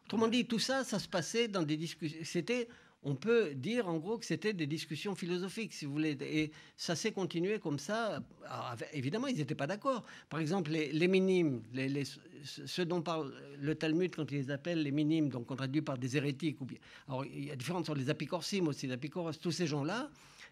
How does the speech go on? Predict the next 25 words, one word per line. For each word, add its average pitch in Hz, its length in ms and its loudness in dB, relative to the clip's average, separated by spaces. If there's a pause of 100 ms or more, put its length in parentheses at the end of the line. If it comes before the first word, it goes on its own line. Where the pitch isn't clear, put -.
(180)
eh 147 60 4
bien, 165 280 4 (200)
c'est - 280 -4
pas 220 180 -2
au 190 80 2
niveau, 175 460 2 (640)
c'est, 151 240 -6
c'est 151 240 2
d'abord 160 500 0 (260)
essentiellement 175 600 2
au 151 60 2
niveau 139 220 2
des 131 100 0
comportements 151 680 -4 (120)
qu'ils 139 340 -4
sont 131 160 -8
comme 123 200 -4
ça, 240 200 -4
c'est-à-dire 127 240 -6
qu'ils 123 180 -2
ont 147 60 0
des 131 100 -2
comportements 143 560 0
qui 131 180 -2
sont 135 300 -4